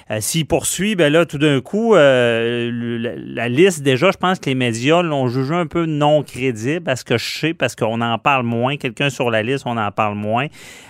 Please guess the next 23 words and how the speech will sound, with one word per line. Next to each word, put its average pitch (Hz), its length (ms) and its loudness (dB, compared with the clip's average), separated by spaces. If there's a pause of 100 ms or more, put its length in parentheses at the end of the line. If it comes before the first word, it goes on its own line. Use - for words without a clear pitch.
(120)
Euh, 110 180 2 (160)
par - 240 -2
contre, 170 440 4
là, 143 60 4
on 131 120 4
veut 127 180 2
être 143 140 0
enlevé 135 280 2
de 135 160 4
là, 147 120 2
on 151 100 2
poursuit. 139 520 -4 (420)
Euh, 107 240 0
mais 113 100 0
là, 139 220 4
tout 135 160 -6
d'un 123 200 2
coup, - 120 -2
on 151 140 6
vient 139 180 0
de, 127 180 2
de 110 160 0
mettre 123 220 0